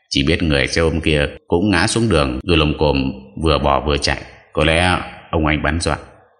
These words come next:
Ngoái lại phía sau, thấy vài bóng xe, nó phóng nhanh rồi cua liên tục. Chỉ đến khi an tâm không ai theo dõi, nó mới chạy chậm lại. Tát Ao ngồi sau,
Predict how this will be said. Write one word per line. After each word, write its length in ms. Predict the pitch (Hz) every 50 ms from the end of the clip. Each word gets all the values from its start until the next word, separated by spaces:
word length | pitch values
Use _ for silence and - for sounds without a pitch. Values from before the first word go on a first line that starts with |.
| _ _ _ _ _ _ _
Ngoái 220 | - 71 73 76 80
lại 180 | 80 71 - -
phía 120 | - 76 76
sau, 300 | - - 73 67 67 71 - -
thấy 120 | - 87 80
vài 200 | 85 78 69 65
bóng 260 | 65 69 71 80 85
xe, 320 | - - 82 76 71 73 - -
nó 100 | - 85 85
phóng 200 | - 80 90 98
nhanh 240 | 98 92 90 90 90
rồi 280 | 80 85 71 67 65 - -
cua 160 | 90 98 104
liên 220 | 104 107 107 101 95
tục. 140 | - 69 - - - - - - - _ _ _ _
Chỉ 120 | - 76
đến 120 | 71 80 98 -
khi 160 | 101 101 -
an 220 | - - 98 101 101
tâm 200 | 101 104 101 101 98 98
không 200 | - 107 107 107
ai 200 | - 98 107 104 -
theo 180 | - 107 107
dõi, 280 | 104 98 - 50 - - - - - - - _ -
nó 120 | - 69
mới 100 | 76 87
chạy 180 | - - - -
chậm 200 | - 71 65 69
lại. 180 | 71 - - - - - - _ _ _ _ _ _ _ _ _ _ _ _ _ _ _ _ _ _ _ _ _ -
Tát 140 | 82 85 82
Ao 220 | - 80 76 69
ngồi 240 | 67 69 71 67 64
sau, 200 | - - 78 76